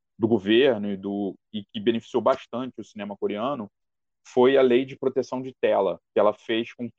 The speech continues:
que, obrigatoriamente, os cinemas tivessem que passar filmes coreanos. E com isso, a gente, é, dentro, internamente, é, no fim do, do, dos anos oitenta,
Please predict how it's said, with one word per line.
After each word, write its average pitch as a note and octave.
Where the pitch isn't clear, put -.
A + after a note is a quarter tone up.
que, A#2+
obrigatoriamente, A#2+
os A#2+
cinemas A#2
tivessem A#2
que -
passar A2
filmes B2
coreanos. A#2
E A#2+
com E3+
isso, C#3+
a G#2+
gente, A2+
é, G2
dentro, A2+
internamente, A2+
é, G2
no G#2+
fim A#2
do, A2
do, G#2+
dos G2+
anos G#2+
oitenta, G#2+